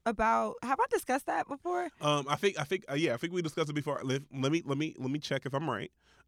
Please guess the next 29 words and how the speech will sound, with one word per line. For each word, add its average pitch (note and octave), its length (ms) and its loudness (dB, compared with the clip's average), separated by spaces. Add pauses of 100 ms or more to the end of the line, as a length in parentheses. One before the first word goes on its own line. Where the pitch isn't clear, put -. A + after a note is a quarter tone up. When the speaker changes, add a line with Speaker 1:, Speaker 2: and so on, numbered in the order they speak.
Speaker 2:
Um, A2+ 440 -2
your B2 140 -4
rule B2 380 0
on C3 180 0
dating B2+ 320 0
niggas B2 240 -6
with C3+ 140 -10
kids - 340 -8 (320)
is A2+ 380 -6
Speaker 1:
There, A3 220 0 (120)
there G#3+ 220 0
are A#3 80 0
three. G3+ 360 -4 (320)
Speaker 2:
I A2+ 100 -2
think B2 200 2
your A2+ 80 -2
first D#3 340 2
rule A#2+ 220 2
is F#2+ 480 -4 (800)
y-, A#2 260 -6 (120)
the A#2+ 120 -2
kid D3+ 300 8
has C#3 280 4
to C3 120 0
be B2+ 180 0 (100)
older D3+ 600 6
than D3 1500 0
Speaker 1:
Five. F#3 440 2
Speaker 2:
five. C3 680 6